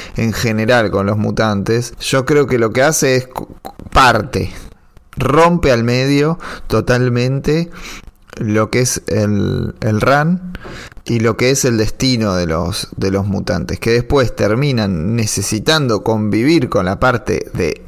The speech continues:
hiper ciencia ficción muy moderna, super cool, con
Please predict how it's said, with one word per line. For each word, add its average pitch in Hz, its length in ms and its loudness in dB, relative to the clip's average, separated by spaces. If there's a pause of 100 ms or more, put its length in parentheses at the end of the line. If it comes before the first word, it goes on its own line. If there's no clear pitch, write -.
(120)
hiper 127 540 0 (460)
ciencia 113 580 0
ficción 107 640 -2 (320)
muy 147 320 2
moderna, 117 720 2
super 147 580 0
cool, 165 340 0 (180)
con 147 440 0